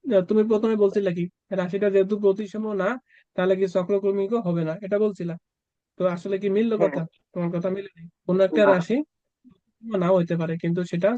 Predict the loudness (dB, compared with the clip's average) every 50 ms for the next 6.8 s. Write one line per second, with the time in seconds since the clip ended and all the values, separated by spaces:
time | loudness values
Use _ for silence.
0 | 0 -2 -2 0 0 0 0 0 0 0 0 -2 -2 -4 -2 -2 0 0 0 -2
1 | -4 -6 -8 _ _ _ _ 2 4 4 6 6 6 4 4 4 2 2 2 2
2 | 2 2 2 2 0 0 -2 -4 -6 -6 -4 -2 0 0 0 0 0 0 0 -2
3 | -2 -2 -2 0 0 0 0 0 0 0 -2 -2 0 0 0 0 0 0 0 -2
4 | -2 -2 -2 -4 -2 -2 -2 -4 -4 -4 -4 -2 -2 0 0 0 -2 -4 -8 _
5 | _ _ _ _ _ _ -2 0 2 2 2 2 2 0 -2 -4 -4 -2 -2 -2
6 | -2 0 0 -2 -2 -2 -2 -2 -2 -2 -2 -2 -4 -4 -6